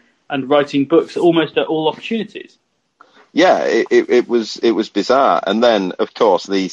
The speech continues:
Speaker 2: the, the scene of the entire film is while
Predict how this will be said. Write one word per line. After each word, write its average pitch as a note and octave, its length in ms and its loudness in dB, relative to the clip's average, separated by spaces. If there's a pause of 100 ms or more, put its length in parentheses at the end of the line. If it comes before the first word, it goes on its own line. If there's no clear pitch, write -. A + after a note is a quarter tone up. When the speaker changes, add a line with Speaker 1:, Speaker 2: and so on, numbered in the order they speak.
(120)
Speaker 2:
the, F#2+ 560 -8
the G2+ 140 -6
scene G2+ 440 -2
of F2+ 240 -2
the F2 140 0
entire F2 400 -2
film E2 500 -2
is F2 240 -4
while E2+ 460 0